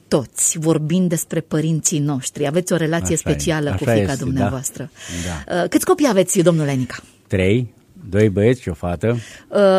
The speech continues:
Speaker 1: Lucian Ștefan, Eduard Florin și Marinela Gabriela,
Speaker 2: Exact,
Speaker 1: pe care am
Speaker 2: exact.
Speaker 1: cunoscut-o.
Speaker 2: Da.
Speaker 1: Uh, sunt, uh, trei, uh, copii frumoși. V-am invitat astăzi la radio ca să vorbim despre un vis pe care l-ați avut de tânăr,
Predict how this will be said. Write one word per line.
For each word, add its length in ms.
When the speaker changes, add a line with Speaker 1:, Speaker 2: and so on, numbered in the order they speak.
Speaker 1:
Lucian 440
Ștefan, 460
Eduard 420
Florin 360
și 100
Marinela 460
Gabriela, 580
Speaker 2:
Exact, 320
Speaker 1:
pe 60
care 200
am 120
Speaker 2:
exact. 100
Speaker 1:
cunoscut-o. 400
Speaker 2:
Da. 100
Speaker 1:
Uh, 60
sunt, 320
uh, 220
trei, 380
uh, 60
copii 240
frumoși. 500
V-am 160
invitat 340
astăzi 300
la 100
radio 360
ca 140
să 120
vorbim 380
despre 640
un 300
vis 420
pe 80
care 240
l-ați 240
avut 180
de 100
tânăr, 440